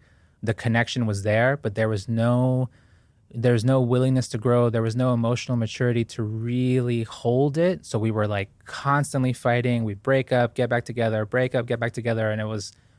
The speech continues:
we were always, it always felt like we were at square one. Like, we were never really, like, flowering and blossoming together.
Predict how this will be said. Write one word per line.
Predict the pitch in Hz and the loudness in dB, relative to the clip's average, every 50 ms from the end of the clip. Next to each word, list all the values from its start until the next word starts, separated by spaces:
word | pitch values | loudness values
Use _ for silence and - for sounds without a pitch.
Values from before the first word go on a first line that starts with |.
| _ - | _ -2
we | 127 127 | 2 4
were | 131 127 | 4 6
always, | 127 135 160 165 160 - | 6 4 4 2 0 -2
it | - 131 123 | -4 -2 0
always | 127 139 156 160 - | 2 2 2 0 0
felt | - 156 143 | 0 0 0
like | 123 - | 0 0
we | 131 131 | 0 2
were | 120 | 2
at | 107 101 | 0 -2
square | - - 123 123 120 | -4 -2 0 2 2
one. | 101 95 104 117 113 95 110 120 | 2 0 -2 -2 -2 -4 -6 -10
Like, | 113 107 101 | -10 -8 -4
we | 113 113 | -2 -2
were | 113 110 | 0 0
never | 113 117 120 135 135 | 0 0 2 2 0
really, | 123 127 127 131 127 123 | 0 2 2 2 0 0
like, | 113 104 98 - _ _ _ _ _ _ _ | 0 -2 -2 -4 _ _ _ _ _ _ _
flowering | - - - 104 101 110 117 120 127 120 113 107 104 | -14 -6 0 2 4 4 6 4 4 4 4 2 0
and | 92 90 | -2 -2
blossoming | 101 98 98 117 123 - - 98 92 92 | -2 0 0 0 0 -2 -4 -6 -6 -6
together. | - 104 98 95 95 92 95 98 104 | -8 -6 -4 -4 -4 -4 -6 -8 -10